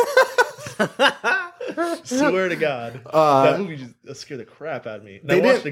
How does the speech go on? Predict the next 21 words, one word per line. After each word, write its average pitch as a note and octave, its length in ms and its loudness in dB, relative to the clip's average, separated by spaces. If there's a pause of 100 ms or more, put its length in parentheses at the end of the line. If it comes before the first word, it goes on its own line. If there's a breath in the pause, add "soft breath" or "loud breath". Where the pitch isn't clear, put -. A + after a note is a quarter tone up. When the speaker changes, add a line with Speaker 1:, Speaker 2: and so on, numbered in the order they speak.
Speaker 1:
again C3 140 -4
later C3 200 -4
Speaker 2:
they F#3 80 4
Speaker 1:
when G#3+ 100 4
I - 40 2
was G3+ 80 -2
Speaker 2:
didn't, - 100 -12
Speaker 1:
an - 60 0
Speaker 2:
I F3 60 4
mean, F3+ 160 2
I, E3+ 100 2
Speaker 1:
adult. D3 180 -4
Speaker 2:
th-, F3 180 -4
I D#3+ 80 4
was E3 180 2
scared B2 340 2
of G#2 120 -4
'em, G#2+ 160 -2
but G#2 280 0 (240)
they C3+ 140 2
just, C3 480 -2